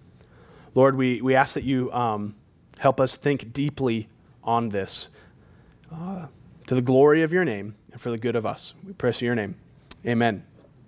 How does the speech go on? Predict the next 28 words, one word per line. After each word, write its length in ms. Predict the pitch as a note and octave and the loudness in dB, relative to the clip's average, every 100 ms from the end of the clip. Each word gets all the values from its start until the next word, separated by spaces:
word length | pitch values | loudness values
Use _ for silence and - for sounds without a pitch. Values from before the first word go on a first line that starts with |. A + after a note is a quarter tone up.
| - - _ - - - - - C#3 | -20 -20 _ -20 -16 -16 -20 -16 -4
So 340 | - F#3 D#3+ | 8 8 8
we're 180 | C#3+ E3+ | 4 0
gonna 60 | |
start 300 | D#3+ F3+ E3 | 2 4 4
tonight 380 | E3 E3+ E3 F3 - - - - | 2 0 2 0 -4 -20 -18 -2
just 180 | D#3+ | 0
by 120 | - E3+ | 6 6
looking 340 | E3 E3 D3+ | 6 2 -2
at 80 | B2 | 0
verse 340 | C3+ D3+ - | 2 0 0
one 380 | A#2+ C3+ A#2 G2+ - - - - | 2 4 4 0 -12 -20 -14 -8
of 140 | A#2 | 0
Romans 280 | C#3 C3+ B2+ | 2 2 0
chapter 320 | - C3 - | 4 2 2
thirteen. 500 | A2+ B2+ A#2+ - A#2 | -8 -4 -6 -6 -2
Austin 360 | A2+ B2 - C3 | 0 0 0 -4
just 200 | A2 - | -4 0
read 280 | A#2+ C3 A#2+ | 2 2 2
this, 320 | A#2+ - - - - - - | 0 0 -6 -18 -20 -14 0
but 80 | A#2 | 2
we'll 100 | A#2 | 4
read 160 | B2+ | 2
it 100 | B2+ | 2
again. 380 | B2+ C#3 A2 A#2+ - - - - - - | 2 2 0 -4 -18 -20 -20 -20 -20 0
"Let 200 | C3+ C3+ | 2 4
every 440 | D3 E3+ F3+ G3+ G3 | 6 6 6 4 2
person, 640 | - - F#3 - A#2+ G2 - _ _ - - | 0 4 4 4 -4 -6 -16 _ _ -20 -4
um, 400 | A#2 A2+ G#2 F#2+ | 2 2 2 -4